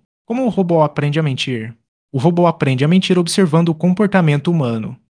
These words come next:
Ele vê que, às vezes, as mentiras ajudam a evitar problemas ou a proteger sentimentos. Qual é a moral da história? A moral pode ser que mentir pode trazer consequências.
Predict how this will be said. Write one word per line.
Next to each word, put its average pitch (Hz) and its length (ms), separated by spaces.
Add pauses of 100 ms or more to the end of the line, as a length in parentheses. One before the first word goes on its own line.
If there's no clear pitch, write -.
(140)
Ele 170 160
vê 175 200
que, 190 320
às 160 160
vezes, 143 480
as 160 180
mentiras 175 460
ajudam 185 480
a 202 80
evitar 190 320
problemas 175 520
ou 170 80
a 170 60
proteger 185 420
sentimentos. 170 840 (300)
Qual 220 160
é 190 40
a 175 40
moral 170 240
da 131 80
história? 117 580 (340)
A 151 80
moral 151 260
pode 185 280
ser 190 240
que 185 100
mentir 175 320
pode 180 280
trazer 156 380
consequências. 127 1000